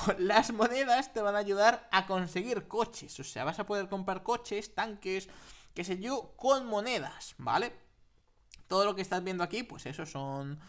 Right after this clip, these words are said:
son cochecitos y tal, que los vas a poder comprar con monedas. Como te puedes dar cuenta, eh, lo, o los puedes comprar con dinero real, que está bajo su precio,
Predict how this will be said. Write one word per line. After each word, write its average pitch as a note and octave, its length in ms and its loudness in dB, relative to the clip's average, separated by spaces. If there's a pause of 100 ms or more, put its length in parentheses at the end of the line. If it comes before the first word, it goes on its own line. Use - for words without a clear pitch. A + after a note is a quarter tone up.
(360)
son D3 180 -4
cochecitos G3+ 640 -4
y F3 40 -4
tal, A#3 240 0
que A3 100 -4
los G3 140 0
vas A3 160 -2
a A3+ 80 -4
poder G#3+ 400 -2
comprar G3 560 2
con D#3+ 180 0
monedas. D3 440 -2
Como C3+ 220 -10
te D3+ 80 -2
puedes E3+ 220 -2
dar G#3 180 0
cuenta, D#3 540 -4
eh, C3+ 200 -4
lo, C3 120 -6
o E3+ 180 4
los E3+ 160 2
puedes G3+ 260 2
comprar E3+ 320 4
con F3 160 0
dinero F#3 320 4
real, G3+ 400 4
que D#3+ 80 -10
está F3+ 240 0
bajo A3 300 2
su G3+ 120 -6
precio, D4+ 520 -6